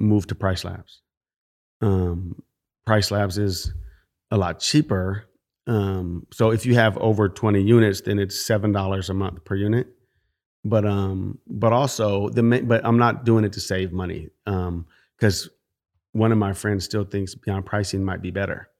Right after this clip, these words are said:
but, um, b-, which charges one percent. Um, but, um, but I like the customizations in, uh, in Price Labs. You know, you can do different date restrictions and, and orphan nights, discounts, and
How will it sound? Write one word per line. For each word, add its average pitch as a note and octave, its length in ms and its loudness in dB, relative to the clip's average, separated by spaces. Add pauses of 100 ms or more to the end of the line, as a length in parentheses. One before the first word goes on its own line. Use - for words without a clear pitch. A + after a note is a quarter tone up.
(480)
but, G#2 240 0
um, G2 280 -4 (160)
b-, A2 80 -2
which - 360 -4
charges F2+ 380 -2
one F#2 180 -4
percent. - 400 -10 (720)
Um, F2+ 440 -4
but, G2+ 240 2
um, F#2+ 440 -4
but G2+ 140 2
I G2 100 4
like G2+ 240 0
the F#2+ 60 -8
customizations F#2 1000 -4
in, F2+ 180 -4
uh, F2+ 160 -12 (720)
in F2+ 140 0
Price F#2+ 280 2
Labs. F2 300 -8
You G2+ 100 0
know, F2+ 80 0
you F#2 140 -4
can F2+ 160 -2
do F#2 320 0
different F#2 380 -2 (320)
date G2 240 0
restrictions F#2 720 -6
and, F2 180 -14 (320)
and F2+ 480 -6
orphan G2 320 0
nights, F#2+ 580 -2 (520)
discounts, F#2 720 -2
and F2 120 -10